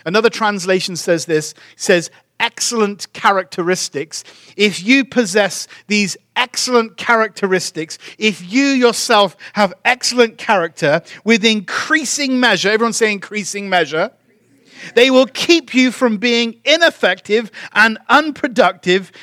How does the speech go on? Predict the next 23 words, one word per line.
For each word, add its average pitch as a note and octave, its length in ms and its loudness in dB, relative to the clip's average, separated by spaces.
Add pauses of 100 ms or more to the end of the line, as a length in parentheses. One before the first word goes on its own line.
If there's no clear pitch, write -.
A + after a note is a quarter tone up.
(120)
in G3+ 200 2
your G3 220 2
knowledge F#3 760 2 (200)
of F#3+ 220 4
the F#3 100 4
Lord F3+ 540 4
Jesus E3 460 -2
Christ. - 600 0 (320)
Well, G3 140 4
here's E4 240 2
that A3 160 -4
we're, A#3+ 140 6 (160)
we're A#3+ 160 6
talking C4 340 0
about A3 320 4 (140)
the F#3+ 160 2
culture G#3+ 720 2 (180)
of G#3 180 2
the G#3 100 0
King E3+ 440 -2 (160)
and, G3+ 140 2
and G#3 360 0
creating G#3+ 960 0